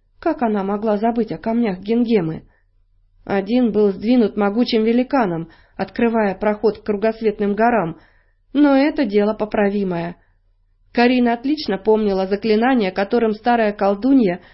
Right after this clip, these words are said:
управляла огромными чёрными валунами, обладавшими неодолимой силой притяжения. Королева изумрудного города подняла руку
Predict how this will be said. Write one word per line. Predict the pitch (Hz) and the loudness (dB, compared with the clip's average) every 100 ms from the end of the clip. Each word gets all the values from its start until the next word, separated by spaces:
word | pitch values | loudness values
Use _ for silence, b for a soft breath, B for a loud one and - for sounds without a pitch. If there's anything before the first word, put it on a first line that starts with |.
| b | b
управляла | 208 214 254 262 240 208 220 | -6 0 0 2 2 2 0
огромными | 254 233 208 214 | 2 2 2 0
чёрными | 214 247 226 220 | 0 0 0 -2
валунами, | 214 226 262 254 190 160 170 _ | 0 0 0 0 -2 -4 -8 _
обладавшими | 160 185 180 190 185 - 190 | -6 0 0 2 -2 -2 -2
неодолимой | 180 185 180 190 185 180 175 | 0 0 0 -2 -2 -2 -6
силой | - 180 170 | -4 -4 -4
притяжения. | 185 190 202 202 180 170 160 160 - _ _ _ _ _ _ _ _ - | -6 -2 -2 0 -4 -4 -6 -8 -14 _ _ _ _ _ _ _ _ 0
Королева | 220 220 220 220 214 | 4 6 6 4 4
изумрудного | 208 214 214 220 214 202 202 | 2 4 4 4 2 0 2
города | 226 254 202 190 | 2 2 2 0
подняла | 202 190 208 196 190 | -2 2 2 4 4
руку | 226 269 208 175 | 2 2 -2 -6